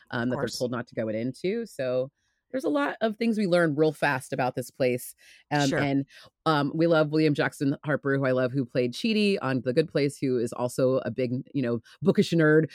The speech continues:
Speaker 1: who's also taking in information and also kind of hopelessly oblivious to <laughs> things that are happening. So,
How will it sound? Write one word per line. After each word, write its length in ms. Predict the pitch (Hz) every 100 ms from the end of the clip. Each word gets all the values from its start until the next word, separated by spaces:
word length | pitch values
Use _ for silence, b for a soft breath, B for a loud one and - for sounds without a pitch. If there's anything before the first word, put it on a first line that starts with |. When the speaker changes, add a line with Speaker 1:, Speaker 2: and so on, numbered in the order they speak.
| B
Speaker 1:
who's 140 | 220 -
also 340 | 165 156 165
taking 260 | 180 165 160
in 100 | 156
information 540 | 151 151 147 147 156
and 80 | 113
also 240 | 135 -
kind 200 | 143 139
of 100 | 143 B B B _
hopelessly 520 | 196 - 151 - 160
oblivious 640 | - 147 156 196 220 - - -
to 260 | 185 170 185 -
<laughs> 300 | 370 - -
things 220 | 233 214
that 80 | 185
are 80 |
happening. 320 | 190 220 214 220
So, 320 | 180 175